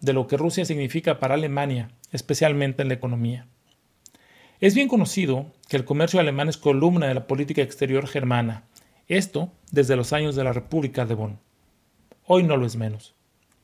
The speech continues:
Y en un escenario de lenta recuperación económica post-pandemia, cualquier mercado externo es importante, más el de Rusia.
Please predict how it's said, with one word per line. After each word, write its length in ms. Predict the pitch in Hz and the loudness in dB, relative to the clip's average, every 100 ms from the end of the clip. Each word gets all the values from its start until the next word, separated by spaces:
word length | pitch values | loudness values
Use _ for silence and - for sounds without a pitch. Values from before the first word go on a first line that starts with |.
| _ - - _ | _ -20 -20 _
Y 100 | - | 4
en 80 | 170 | 6
un 100 | 254 | 6
escenario 440 | 285 202 175 185 185 | 4 2 2 2 2
de 100 | 151 | 2
lenta 200 | 170 185 | 2 0
recuperación 640 | 156 139 139 127 120 170 | -2 -2 -2 -2 0 -2
económica 500 | 160 147 147 143 135 | 0 -4 -4 -4 -4
post-pandemia, 840 | 185 196 160 135 120 123 117 143 185 - _ | -4 -2 -2 -2 0 0 -2 -6 -10 -20 _
cualquier 380 | - 143 127 202 | 0 0 4 2
mercado 360 | 190 - 165 160 | 2 4 2 2
externo 480 | 139 - 165 156 139 | -2 0 0 0 -4
es 120 | 123 | -4
importante, 720 | 135 127 - 131 123 - - _ _ - | -8 -8 -8 -6 -6 -10 -20 _ _ -10
más 280 | 147 156 127 | 2 2 2
el 100 | 127 | -4
de 80 | 120 | -4
Rusia. 380 | 123 123 - | -8 -12 -16